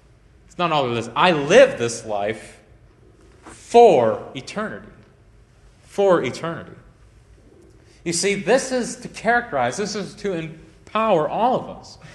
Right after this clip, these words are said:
We should forever be filled with hope. We should forever be filled with joy, even amidst the greatest of sufferings and afflictions,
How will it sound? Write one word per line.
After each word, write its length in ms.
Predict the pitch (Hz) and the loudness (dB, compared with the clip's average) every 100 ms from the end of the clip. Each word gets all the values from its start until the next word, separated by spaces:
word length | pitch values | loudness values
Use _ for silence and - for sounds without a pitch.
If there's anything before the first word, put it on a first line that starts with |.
| - - | -20 -6
We 120 | 196 | -4
should 220 | 196 208 - | -2 -4 -4
forever 520 | 185 190 233 233 160 | 0 2 4 2 -2
be 160 | 151 | -6
filled 420 | 151 190 196 170 131 | -8 -2 0 0 -4
with 240 | 131 - | -10 -4
hope. 480 | 214 208 - - - - - - | -2 -2 -6 -16 -20 -20 -12 -6
We 100 | 185 | -4
should 200 | 196 185 | -4 -6
forever 460 | - 185 214 220 | -4 0 0 0
be 160 | 185 185 | -4 -6
filled 380 | - 190 190 160 | -4 -4 -4 -4
with 180 | 139 | -10
joy, 420 | 107 147 190 120 92 - - - - | -6 -4 -2 -4 -10 -20 -20 -20 -8
even 380 | 180 233 208 175 | 0 0 2 0
amidst 480 | 165 190 170 - 170 | -2 -2 -4 -6 -8
the 60 | |
greatest 800 | 165 120 135 202 233 123 113 - | -8 -4 2 2 2 -2 -4 -10
of 120 | - | -10
sufferings 800 | - 214 226 - 107 90 95 - _ _ - | -4 -2 -2 -4 -12 -14 -18 -20 _ _ -12
and 100 | 156 | -10
afflictions, 800 | 156 214 226 226 - - - | -10 -8 -8 -8 -20 -20 -20